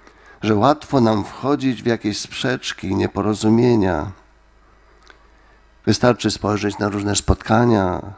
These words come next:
rodzinne, jakże często potrafimy się różnić między sobą w naszych opiniach na wiele tematów, i politycznych, i ekonomicznych, społecznych, ale także w kwestiach wiary.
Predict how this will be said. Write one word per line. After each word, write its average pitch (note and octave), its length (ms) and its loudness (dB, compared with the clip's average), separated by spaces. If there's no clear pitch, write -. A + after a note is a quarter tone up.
rodzinne, G2 920 -2
jakże F#2 260 -4
często A2 540 0
potrafimy G#2 640 0
się G2 260 0
różnić A2 520 2
między G2 320 2
sobą F#2 400 -2
w - 80 -8
naszych - 340 -4
opiniach G2 920 0
na A2 120 4
wiele B2 260 2
tematów, B2 840 -2
i B2 120 2
politycznych, B2+ 840 0
i G#2 60 4
ekonomicznych, A#2 960 2
społecznych, G2+ 960 -4
ale A#2+ 220 2
także A#2 460 -2
w - 80 -12
kwestiach G2+ 480 -2
wiary. F#2+ 500 0